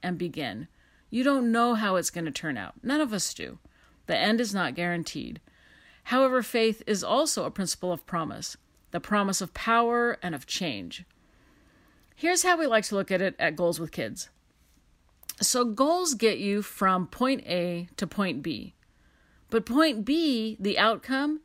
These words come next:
is not guaranteed. So why bother then?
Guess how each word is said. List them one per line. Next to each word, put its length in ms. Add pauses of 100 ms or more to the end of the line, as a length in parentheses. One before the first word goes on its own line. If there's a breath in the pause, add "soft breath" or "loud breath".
is 240
not 520
guaranteed. 680 (680 soft breath)
So 200
why 180
bother 340
then? 300